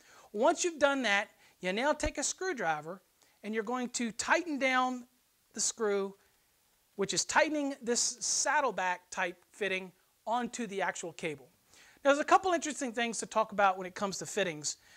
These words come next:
You'll notice in this fitting, it has an anti-short bushing in the end. Well, as you know, Type M C products do not require an anti-short bushing. Now, if I was dealing with the Type A C or armored cable product,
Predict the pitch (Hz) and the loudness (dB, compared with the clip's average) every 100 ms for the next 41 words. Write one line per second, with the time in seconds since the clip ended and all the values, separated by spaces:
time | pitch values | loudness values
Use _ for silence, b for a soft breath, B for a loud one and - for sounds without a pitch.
0 | B - 247 359 403 - 277 269 - 240 | B 0 6 8 8 4 2 -2 -2 -4
1 | 233 226 208 220 214 208 - 226 - 220 | -4 -6 -4 -2 -2 -6 -4 -6 -2 -4
2 | - - 226 208 175 190 - 170 160 165 | -4 -4 -2 -2 -4 -6 -6 -10 -10 -8
3 | 175 131 - _ B B B - 233 247 | -8 -10 -20 _ B B B 2 4 6
4 | 311 311 285 214 185 185 - 320 330 285 | 4 4 2 4 4 2 2 2 2 0
5 | 285 - 269 - 233 220 220 - 170 226 | 0 2 -2 0 2 2 0 -8 -4 -2
6 | 208 240 226 214 - - 233 277 190 151 | 2 0 0 -6 -6 0 4 4 2 -4
7 | B B - 196 208 214 208 190 190 170 | B B -10 -6 -2 0 0 -2 -2 2
8 | 190 - 135 - _ b b b b 240 | 2 2 -2 -12 _ b b b b 2
9 | 214 302 349 269 294 277 254 233 214 220 | 4 8 6 6 2 0 0 0 0 2
10 | 220 208 - 262 311 - 214 196 196 190 | 2 2 -2 2 4 4 0 -2 -4 2
11 | 285 370 277 180 - 170 160 151 165 156 | 6 6 4 -6 -8 -8 -8 -8 -6 -4
12 | 165 - | -4 -6